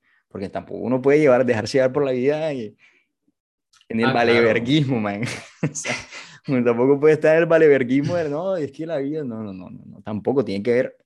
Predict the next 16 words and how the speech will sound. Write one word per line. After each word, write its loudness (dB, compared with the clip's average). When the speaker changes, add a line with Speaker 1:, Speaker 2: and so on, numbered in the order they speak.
Speaker 1:
el, -14
el -4
equilibrio -4
que -8
hablamos -8
la -4
vez -8
pasada. -10
Speaker 2:
Pues, -2
por 2
eso 0
hablamos 2
que -4
es -2
importante -4
conocerse, -6